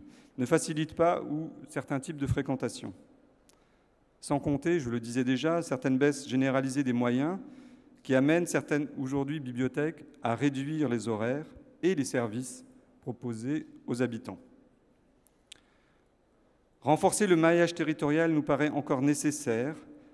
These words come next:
malgré les avancées de ces dernières années. Comme le rappelait Sylvie Larigauderie en introduction,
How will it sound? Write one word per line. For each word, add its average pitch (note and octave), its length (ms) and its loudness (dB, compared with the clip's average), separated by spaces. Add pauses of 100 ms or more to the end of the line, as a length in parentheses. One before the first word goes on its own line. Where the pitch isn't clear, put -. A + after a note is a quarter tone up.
(420)
malgré C#3 340 2
les C#3+ 160 4
avancées C#3 380 2
de D3 100 -2
ces B2 140 -4
dernières B2 400 -2
années. G#2 260 -4 (600)
Comme C3 180 0
le C3+ 60 4
rappelait C3 260 0
Sylvie C3 300 -6
Larigauderie B2+ 520 0
en A#2+ 80 2
introduction, B2 680 -4